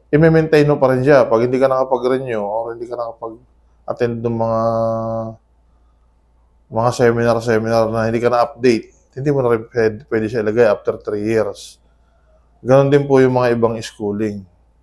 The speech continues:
Yung certified, certified security trainer, C S T, yun, nilalagay yan, pero magtra-, magsiseminar ka din. Hindi po basta-basta naglalagay ng mga extension na yun sa pangalan. Kaya kung sa iba, gaya-gaya kayo,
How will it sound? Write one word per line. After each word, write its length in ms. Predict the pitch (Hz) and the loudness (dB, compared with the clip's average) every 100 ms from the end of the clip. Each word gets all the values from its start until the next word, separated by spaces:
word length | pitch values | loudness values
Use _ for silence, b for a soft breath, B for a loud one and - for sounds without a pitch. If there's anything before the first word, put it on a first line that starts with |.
| _ _ B B B B | _ _ B B B B
Yung 140 | 117 117 | -4 0
certified, 800 | 135 123 127 127 123 120 135 - | 0 0 0 -2 -2 -2 -8 -8
certified 480 | - 127 127 131 123 | -2 0 0 0 0
security 380 | 131 131 127 127 | 0 0 0 -2
trainer, 400 | 135 139 131 120 | 2 2 2 -2
C 220 | 127 123 | -2 -4
S 180 | 123 - | -6 -4
T, 300 | 117 113 110 _ _ - | -2 -2 -8 _ _ -4
yun, 160 | 139 127 | 0 2
nilalagay 480 | 113 110 104 123 131 | 2 2 0 0 0
yan, 60 | |
pero 160 | 110 110 | -2 -6
magtra-, 560 | 107 101 - 110 110 123 | -6 -10 -6 -4 -4 -6
magsiseminar 640 | 113 107 110 113 110 107 | -8 -8 -4 -4 -2 -4
ka 160 | 110 113 | -2 0
din. 320 | 131 107 107 _ _ _ _ _ _ _ b b b | 0 -2 -12 _ _ _ _ _ _ _ b b b
Hindi 160 | 147 165 | 2 4
po 100 | 175 | 4
basta-basta 560 | 156 151 151 143 143 143 | 2 2 2 2 2 0
naglalagay 460 | 135 131 127 123 123 | 4 4 4 4 2
ng 80 | 123 | 0
mga 200 | 120 117 113 117 | -2 -2 -4 -8
extension 460 | - 123 113 120 | -4 -2 -2 -4
na 100 | 113 | -6
yun 60 | 110 | -6
sa 80 | 113 | -8
pangalan. 460 | 107 104 107 104 107 | -6 -6 -4 -4 -2
Kaya 140 | 117 117 | -2 -2
kung 260 | 120 120 - _ _ _ _ | -6 -8 -14 _ _ _ _
sa 160 | _ 139 | _ 2
iba, 380 | 147 135 104 104 | 4 4 2 0
gaya-gaya 640 | 113 113 113 117 113 117 | 2 4 4 4 4 4
kayo, 480 | 110 120 101 92 - | 2 0 0 -6 -16